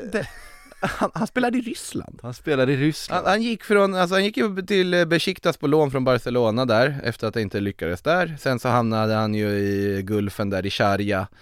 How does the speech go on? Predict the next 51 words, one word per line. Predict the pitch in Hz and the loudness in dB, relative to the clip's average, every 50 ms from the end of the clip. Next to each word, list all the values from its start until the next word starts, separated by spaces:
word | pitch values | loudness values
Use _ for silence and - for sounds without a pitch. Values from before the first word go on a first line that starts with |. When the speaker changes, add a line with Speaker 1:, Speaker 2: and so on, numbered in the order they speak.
| - - - - - _ - | -20 -20 -20 -20 -20 _ -14
Speaker 2:
Och | - 135 - | -12 -10 -6
sen | - 117 113 113 117 120 | -4 -4 -4 -4 -4 -6
tjugo | - - - 127 113 117 113 - - | -6 -8 -6 -4 -4 -4 -4 -4 -6
tjugofyra | - - 117 - - 135 110 95 92 92 | -10 -14 -14 -10 -6 -4 -2 -2 -4 -6
flyttade | - 127 120 - 90 92 | -6 -10 -10 -8 -8 -8
han | 95 - | -6 -6
till | - 107 | -8 -10
C | - - 107 95 | -8 -8 -8 -8
S | - | -8
K | - - 120 | -6 -6 -6
A | - | -6
Moskva. | - 101 120 - - - - - - - - _ _ _ _ 90 | -6 -8 -10 -12 -14 -14 -14 -14 -14 -18 -20 _ _ _ _ -16
Speaker 1:
Mm. | 87 80 87 104 120 - - - - - - - - - - - - | -14 -14 -14 -14 -16 -20 -20 -20 -20 -20 -20 -20 -20 -20 -20 -14 -8
Eh, | 98 104 107 110 107 107 107 104 104 104 104 104 | -6 -2 0 0 2 2 2 2 2 0 0 0
eh, | - - - - - - - 135 135 120 120 - | -2 -2 -4 -6 -6 -8 -8 -8 -8 -8 -2 2
Speaker 2:
Det, | 165 202 214 | 2 2 4
den | 170 170 160 160 180 | 4 4 4 4 4
är | 220 | 4
oväntad. | 294 320 233 214 220 240 - 147 87 - - - _ _ _ _ | 2 2 2 2 2 2 2 0 -2 -2 -6 -14 _ _ _ _
Speaker 1:
Intressant. | - 151 165 175 - 165 151 - 170 170 170 - - 143 | -8 -8 -6 -6 -6 -6 -2 -2 0 0 -2 -4 -4 -2
Speaker 2:
Ja, | 156 185 190 | -2 -2 -2
det, | 170 185 190 185 | -2 -2 -2 -2
det | 180 - - 185 - - | -4 -4 -4 -2 -2 2
Speaker 1:
Eh, | |
Speaker 2:
var, | 220 214 185 | 2 2 4
det | 180 185 | 4 4
var | 208 240 | 4 6
bara | 240 214 196 196 | 6 4 4 4
det. | 185 185 170 110 - - - 208 185 - - | 2 2 2 2 2 2 0 -2 -2 -2 -4
Speaker 1:
ja, | - - 143 156 - - - 131 | -4 -4 -4 -4 -6 -8 -10 -8
jo. | 131 139 147 151 147 135 - - | -6 -6 -6 -6 -8 -12 -18 -18
Nej, | - - 123 127 135 131 - - 131 | -12 -10 -8 -8 -8 -10 -12 -10 -8
jag, | 131 127 - 113 | -6 -6 -4 -4
jag, | 127 120 - | -4 -6 -2
jag | 147 147 147 | 0 4 6
lämnar | 160 180 170 156 156 165 165 | 10 10 10 10 10 8 8
det | 156 160 156 151 | 10 10 8 10
där | 147 160 160 151 123 117 110 | 10 10 10 10 10 8 8
då. | 110 104 98 95 95 | 6 4 4 4 2
Speaker 2:
<laughs> | |
Vi, | 180 | 0
vi | 160 170 131 | 0 2 4
lämnar | - - 123 123 123 139 180 226 | 4 4 4 4 4 2 2 2
det | 180 | 2
Speaker 1:
Eh, | 135 | 4
Speaker 2:
där, | 151 160 143 113 | 4 4 4 4
Speaker 1:
det | 104 110 | 2 0
Speaker 2:
men | 131 135 | -2 0
Speaker 1:
där | 135 135 139 123 | 2 2 2 2
Speaker 2:
det | 123 | 0
Speaker 1:
är | 120 113 | -4 -8